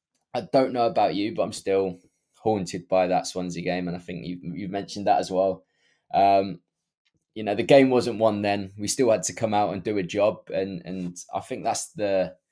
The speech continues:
bit that's really impressed me. We haven't been too relentless when we've been the better team this season. I look back to Crystal Palace. I think we could have, we could have won that game by more.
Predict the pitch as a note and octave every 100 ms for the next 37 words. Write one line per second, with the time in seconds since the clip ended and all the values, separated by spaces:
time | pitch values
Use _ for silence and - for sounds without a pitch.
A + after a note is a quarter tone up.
0 | _ _ _ _ _ _ - A#2 - G#2+
1 | - - B2 A2 A#2+ A#2 A2 G#2 F#2 G#2
2 | F#2 - F#2 G2+ G#2+ _ F#2+ A2+ - C3
3 | A2+ - - A2+ G#2 G#2 F#2+ - - -
4 | A#2+ A2 G2+ F#2+ G2 G#2 F#2+ - F2+ E2+
5 | - - _ _ _ _ _ - F2+ F#2+
6 | F#2+ F#2 F2+ - E2+ F2+ F2 - F#2 F2+
7 | F2 E2+ F2 - F2+ - G2 F#2+ F2+ E2
8 | - F2+ F#2 G2+ G2 F#2 G#2 F2+ - -
9 | F#2+ F#2+ F#2+ F#2 F2 _ _ _ _ _
10 | - G2+ - E2+ G2 A2 G#2+ F#2 F#2 F#2
11 | F2+ F2+ F2+ F2 F2 - _ _ _ _
12 | _ _ _ _ G2 - G2 F2 F#2+ F#2
13 | E2+ - G2 F2 F2 G2 A2 A2